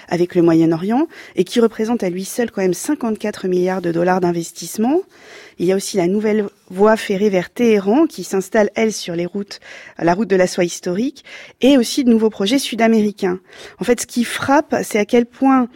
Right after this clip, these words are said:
ces nouvelles routes de la soie sont protéiformes.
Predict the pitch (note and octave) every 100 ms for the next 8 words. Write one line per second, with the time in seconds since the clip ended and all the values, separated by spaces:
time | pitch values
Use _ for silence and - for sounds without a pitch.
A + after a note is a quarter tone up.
0 | _ _ - - D4+ D#4 C4 A3+ G#3+ A3+
1 | G#3 G3 G3+ A#3 G#3+ F#3+ - G3 - E3
2 | - G#3+ D4 A3+